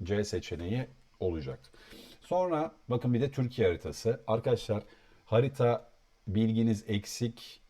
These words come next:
olmasın sınava girmeden önce. Mutlaka harita, e, evinizde, duvarınızda bir yerde olsun.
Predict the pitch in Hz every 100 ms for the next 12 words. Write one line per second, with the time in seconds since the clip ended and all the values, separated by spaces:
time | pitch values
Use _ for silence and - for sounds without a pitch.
0 | _ _ - 110 113 95 101 90 104 95
1 | 90 85 87 82 85 82 82 101 107 107
2 | 117 - 98 - 92 95 90 90 - _
3 | 87 85 85 85 104 98 98 95 87 90
4 | 92 92 90 85 95 87 85 82 92 87
5 | 82 - 98